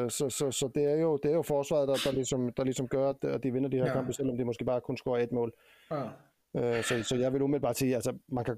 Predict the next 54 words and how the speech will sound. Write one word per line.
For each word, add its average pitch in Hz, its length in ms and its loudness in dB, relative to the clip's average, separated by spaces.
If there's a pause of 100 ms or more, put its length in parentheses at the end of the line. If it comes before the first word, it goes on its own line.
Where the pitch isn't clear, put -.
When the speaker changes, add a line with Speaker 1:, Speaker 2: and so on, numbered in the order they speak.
(120)
Speaker 1:
man 117 140 -2
kan, 135 160 0
jeg - 140 0
tror 139 120 0
roligt, 185 300 0
man 170 120 0
kan 160 100 0
ho-, 170 280 -2
øh, 151 380 2
beholde 151 240 0
sine 156 180 0
forsvarsspillere, 143 560 0
men 123 300 0
spørgsmålet 151 480 0
er, 151 60 2
som 151 160 -6
du 147 60 -6
siger, 147 240 0
med, 131 420 2
øh, 120 260 2
med 123 100 0
det 127 80 0
offensive 131 400 -2
output, 135 440 -4
øh, 135 160 0
på 143 80 -4
Speaker 2:
Ja, 127 80 0
Speaker 1:
holdet, 127 240 -2
Speaker 2:
ja. 123 140 -2
Speaker 1:
om, 123 120 -2
om 123 240 -2
det 131 140 -2
er 131 60 0
ved 123 160 2
at 120 60 0
være 123 140 0
slut. 139 200 -4 (1040)
Speaker 2:
Ja, 101 220 -10
vi 120 60 -8
må 117 100 -8
lige 139 160 -2
vende 123 140 -4
tilbage 131 220 -4
til 135 140 -4
det 123 80 -2
senere, 139 200 -2
for 123 80 -6
vi 123 80 -2
har 131 160 -2
faktisk - 360 -6
et 110 60 -10
spørgsmål 127 420 -4
om 120 140 -4
det. 123 120 -8